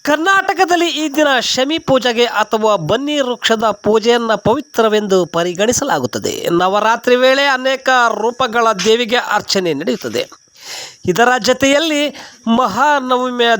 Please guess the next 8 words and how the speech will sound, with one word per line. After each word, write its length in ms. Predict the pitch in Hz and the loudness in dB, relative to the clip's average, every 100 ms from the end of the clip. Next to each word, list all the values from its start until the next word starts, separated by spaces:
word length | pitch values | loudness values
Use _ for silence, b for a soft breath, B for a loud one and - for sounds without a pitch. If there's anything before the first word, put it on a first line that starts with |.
| 180 | 0
ದಿನದಂದು 540 | 220 214 262 247 247 | 0 2 -2 2 0
ಬನ್ನಿ 540 | 196 208 254 269 269 214 | 2 -2 -2 -4 -6 -6
ಶಮಿ 420 | - - 240 254 | -6 -6 -2 0
ವೃಕ್ಷದ 520 | 220 208 - 214 202 | 0 -4 -4 -2 -2
ಪೂಜೆ 420 | 196 208 202 208 | 0 0 2 0
ನಡೆಯುತ್ತದೆ. 560 | 175 214 233 151 131 127 B B - | 0 0 0 0 -2 -2 B B 0
ಒಂಬತ್ತು 840 | 196 233 269 302 302 302 294 226 | 2 2 0 -2 2 4 4 4
ದಿನಗಳ 320 | 285 285 269 | 2 2 2